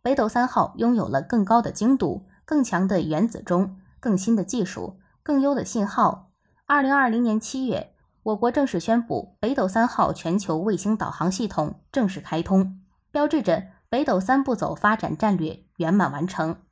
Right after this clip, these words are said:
北斗迈进全球服务新时代。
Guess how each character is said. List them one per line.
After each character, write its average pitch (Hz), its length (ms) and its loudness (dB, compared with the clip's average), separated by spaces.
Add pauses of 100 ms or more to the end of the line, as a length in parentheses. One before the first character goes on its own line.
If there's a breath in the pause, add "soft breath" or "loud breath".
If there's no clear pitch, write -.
(160)
北 262 140 -2
斗 254 140 2
迈 240 200 2
进 175 300 0
全 170 260 0
球 165 200 -2
服 170 340 -4
务 202 160 -8
新 202 240 -2
时 175 200 -6
代。 170 320 -4